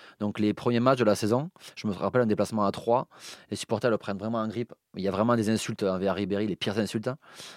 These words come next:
Le problème, c'est qu'au bout de trois, quatre matchs, je crois que lui, il revient.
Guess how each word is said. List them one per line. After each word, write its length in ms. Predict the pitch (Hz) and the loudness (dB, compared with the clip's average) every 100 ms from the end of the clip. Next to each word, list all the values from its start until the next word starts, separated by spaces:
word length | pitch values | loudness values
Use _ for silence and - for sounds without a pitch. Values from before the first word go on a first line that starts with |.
| - - - | -20 -20 -20
Le 40 | - | 0
problème, 200 | 131 135 | 2 2
c'est 60 | |
qu'au 100 | - | -2
bout 100 | 113 | -2
de 380 | 113 113 107 107 - _ | 0 2 2 0 -4 _
trois, 140 | - 123 | 0 2
quatre 120 | 117 | 4
matchs, 140 | 135 | 4
je 20 | - | 2
crois 100 | 120 | 0
que 120 | 113 | 2
lui, 160 | 107 113 | 2 2
il 40 | |
revient. 340 | 101 98 120 | 2 2 2